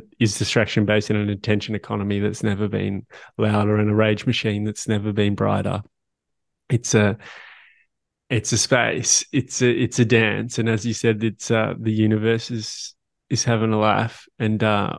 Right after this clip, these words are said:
we're planning our little butts off. And more often than not, covid has taught us, and other things has taught us, that things don't go to plan. So how do you,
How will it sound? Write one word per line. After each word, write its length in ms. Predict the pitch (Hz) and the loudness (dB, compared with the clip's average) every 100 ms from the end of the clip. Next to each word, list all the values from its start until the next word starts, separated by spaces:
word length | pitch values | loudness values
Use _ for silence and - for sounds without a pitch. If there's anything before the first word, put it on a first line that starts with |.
| _ | _
we're 140 | - 113 | 0 0
planning 440 | - 113 110 110 | 2 2 2 2
our 100 | 110 | 0
little 240 | 110 107 104 | 0 0 0
butts 320 | 107 101 - | -2 -4 -6
off. 220 | 107 - | -6 -2
And 320 | 113 107 107 - - - - - _ - | 0 0 -2 -8 -20 -20 -20 -20 _ 2
more 200 | 120 120 | 6 8
often 280 | 120 120 120 | 6 6 6
than 160 | 113 | 8
not, 280 | 117 113 107 | 6 6 2
covid 360 | - 110 107 104 143 | 2 2 2 0 -2
has 180 | 107 | -2
taught 340 | - - 120 123 | -4 2 4 6
us, 240 | 117 110 | 4 2
and 120 | 113 | 0
other 180 | 113 104 | 0 -2
things 260 | 104 107 101 | -2 -4 -2
has 100 | 110 | -6
taught 240 | - 107 | 0 2
us, 200 | 110 - | 2 -2
that 220 | 120 104 | -6 -6
things 300 | - 120 113 | 2 2 2
don't 360 | - 117 113 107 | 0 2 4 4
go 160 | 117 107 | 6 6
to 100 | 104 | 6
plan. 360 | - 101 104 | 2 -2 -2
So 200 | - 110 | 0 2
how 260 | 104 110 110 | 2 4 4
do 100 | 110 | 4
you, 360 | 110 107 101 | 4 4 2